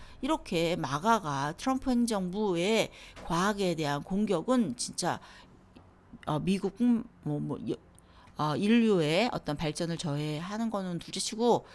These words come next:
미국한테 가장 큰 타격을 준다라고 이렇게 얘기를 하고 있습니다. 그래서 <laughs> 이제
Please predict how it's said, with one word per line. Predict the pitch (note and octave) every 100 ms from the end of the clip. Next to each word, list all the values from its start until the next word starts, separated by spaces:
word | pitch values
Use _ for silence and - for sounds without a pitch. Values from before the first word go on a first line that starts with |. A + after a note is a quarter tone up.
| - - - -
미국한테 | F#3 G#3 C#4 D4 F3+ G#3 F#3
가장 | - B3+ - D#3 C4+ -
큰 | - F3+ F3
타격을 | - G#3 C4 C#4 C4+
준다라고 | - D#3 E3+ - - - - D3 E3
이렇게 | E3 - C#3
얘기를 | - D3+ F3
하고 | - E3+
있습니다. | - - - D3+ - - - -
그래서 | F3+ G3+ G3 D3+ E3+
<laughs> | F#3 -
이제 | - -